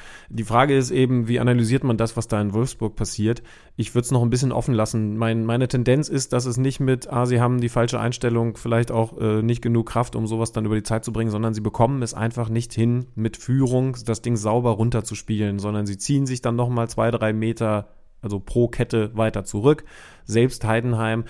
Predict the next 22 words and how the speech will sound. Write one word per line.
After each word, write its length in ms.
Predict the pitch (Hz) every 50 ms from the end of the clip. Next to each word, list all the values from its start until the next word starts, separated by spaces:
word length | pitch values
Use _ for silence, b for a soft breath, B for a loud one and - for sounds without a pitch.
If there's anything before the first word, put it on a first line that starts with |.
| B B B
Und 240 | 135 131 123 - - - - -
ich 340 | - - - - 131 120 127
will 120 | 139 147
das 160 | 151 143 -
nicht 200 | 151 143 131 -
falsch 200 | - - 131 139
formulieren, 460 | - - 135 127 127 139 151 139 120 113
weil 260 | 113 117 117 113 - -
sie 180 | 104 113 113 98
hatten 400 | 131 - 135 127 117 104 - - - -
mehr 320 | - - 117 117 113 113
Spielanteile, 720 | - - 123 120 110 104 104 104 104 101 101 95 98 101
aber 220 | 104 107 113 110
es 100 | 107 -
ist 160 | - 127 - -
eben, 380 | - 113 117 117 117 113 104 -
es 200 | - - 117 120
ist 160 | 123 127 127 -
eben, 140 | 123 117
sorry, 340 | - - 135 123 110 92 - -
es 140 | 101 -
ist, 260 | - 123 120 - -